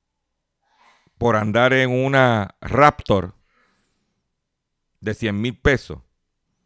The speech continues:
le venden el alma al diablo. Esa es mi opinión. ¿Se acuerda que el otro día dije aquí la posibilidad de escasez de las papas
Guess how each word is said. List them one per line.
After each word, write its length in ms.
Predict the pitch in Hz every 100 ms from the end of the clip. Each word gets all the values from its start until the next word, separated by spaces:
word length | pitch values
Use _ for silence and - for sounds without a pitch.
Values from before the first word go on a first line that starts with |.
| _ _ _ _ _ _ _ _ _ _ _
le 160 | 101 107
venden 380 | 117 123 123
el 120 | 113 110
alma 220 | 110 107
al 80 | 101
diablo. 500 | 82 69 65 64 _ _ _ _ _ _ _ _ _ _ _ _ _ _ _ _ _ _ _ _ _ _ _ _ _ _ _ _ -
Esa 200 | 110 123
es 60 |
mi 120 | 107 101
opinión. 500 | - 98 92 85 85 _ _ _ _ _ _ _ _ _ _ _ _ _ _ _ _
¿Se 60 | -
acuerda 220 | 127 208
que 80 | 180
el 60 | 165
otro 260 | 175 180
día 260 | 165 185 156
dije 500 | 165 185 143 110 - -
aquí 480 | 107 - 156 175 _ _ _ _ _ _ _ _ _ _ _ _ _ _ _ _ _ _ _ _ _
la 240 | 98 110 -
posibilidad 680 | 120 131 123 120 120 147
de 80 | 160
escasez 460 | - 127 - 147 151
de 120 | 147
las 140 | 127
papas 500 | - 175 180 139 -